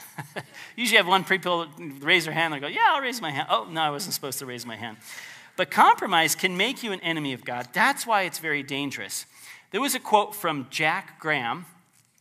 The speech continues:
and it's, it, it, this is what he said. He said, "Satan's primary weapon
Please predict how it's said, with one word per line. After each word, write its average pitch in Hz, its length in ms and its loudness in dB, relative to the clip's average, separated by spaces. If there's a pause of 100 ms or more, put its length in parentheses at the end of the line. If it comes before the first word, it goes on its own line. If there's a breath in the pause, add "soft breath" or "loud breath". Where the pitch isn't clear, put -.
(360)
and 165 160 -2
it's, 175 500 -4 (100)
it, 170 160 -10
it, 170 220 -10
this 185 140 -2
is 196 120 -4
what 185 120 -4
he 165 120 -8
said. 107 400 -4 (320 loud breath)
He - 120 -6
said, 151 260 -2 (320 loud breath)
"Satan's 262 720 -2
primary 208 540 0
weapon 120 500 -8